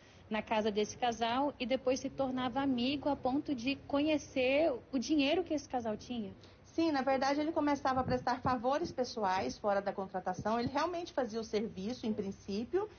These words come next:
Speaker 2: mas aí ele superfaturava notas, ele superfaturava a mão de obra, né? Então, se-, e também com, ele soube, por exemplo, que o casal tinha uma fazenda pra vender.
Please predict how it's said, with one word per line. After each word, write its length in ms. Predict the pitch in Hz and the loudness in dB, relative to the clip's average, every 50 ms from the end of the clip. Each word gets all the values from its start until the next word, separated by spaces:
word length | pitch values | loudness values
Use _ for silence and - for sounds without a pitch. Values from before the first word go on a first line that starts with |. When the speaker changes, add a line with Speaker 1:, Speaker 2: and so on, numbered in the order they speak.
| - - - - - - | -20 -20 -20 -20 -12 -4
Speaker 2:
mas 240 | 214 226 233 226 | 0 0 2 2
aí 100 | 247 240 | 2 0
ele 100 | 240 254 | 0 -2
superfaturava 840 | 247 - - - 254 247 240 226 220 226 220 202 196 196 202 277 311 | -4 -6 -2 -2 -2 0 0 0 0 2 2 2 2 2 2 2 0
notas, 1000 | 359 370 320 254 233 233 240 240 240 240 233 220 220 - 208 196 196 196 196 - - - - - - | 0 0 0 2 2 2 2 2 2 2 0 -2 -2 0 0 0 0 0 -4 -10 -20 -20 -20 -14 -4
ele 200 | 214 214 202 220 | -2 0 0 0
superfaturava 1080 | 220 - 240 - 233 226 226 233 226 240 233 208 202 202 208 208 202 202 202 190 185 - | -4 -6 -4 -4 -4 -2 -2 -4 -2 -2 -2 0 0 0 0 0 2 2 2 0 0 0
a 200 | - 190 180 185 | -2 -2 -2 0
mão 240 | 196 208 214 226 226 | 0 0 0 0 0
de 160 | 220 226 294 | -2 0 0
obra, 760 | 285 247 214 208 208 214 226 240 240 233 220 196 214 202 196 185 | 2 4 4 4 4 4 4 4 2 2 0 0 0 0 0 0
né? 200 | 190 208 233 262 | 0 -2 -2 -2
Então, 240 | 262 - 269 254 - - - | -2 -4 -6 -6 -6 -10 -20
se-, 280 | - - - - 190 190 240 | -20 -18 -8 -8 -8 -6 -8
e 80 | 247 | -10
também 440 | 220 - 247 233 214 240 262 285 294 - - - - - - - | -6 -4 -4 -2 -2 -4 -4 -4 -6 -10 -16 -20 -20 -20 -18 -8
com, 520 | - 277 269 269 262 247 226 220 214 208 196 | -4 -2 -2 0 0 -2 -2 -2 -2 -2 -2
ele 140 | 196 202 | -4 -6
soube, 380 | 220 - - - 240 226 208 220 | -6 -6 0 2 2 2 2 0
por 160 | 220 - 208 | -2 -2 0
exemplo, 420 | 214 214 214 220 214 214 233 240 233 | 0 0 0 0 -2 0 -2 -4 -6
que 260 | - 233 233 233 - - - - - - | -4 -6 -8 -8 -8 -12 -20 -20 -16 -6
o 80 | - 233 | -6 -2
casal 420 | - 226 220 220 214 220 220 226 | 0 0 0 0 0 0 0 0
tinha 240 | 233 - - - 254 | -2 -4 -6 -6 -2
uma 140 | 247 240 247 | 0 0 0
fazenda 520 | 247 277 277 302 240 240 240 233 226 208 | 0 0 -2 0 0 0 -2 0 0 0
pra 140 | 196 214 202 | 0 0 -2
vender. 480 | 185 190 202 196 202 180 165 156 - | -2 -2 -2 -4 -2 -4 -4 -4 -6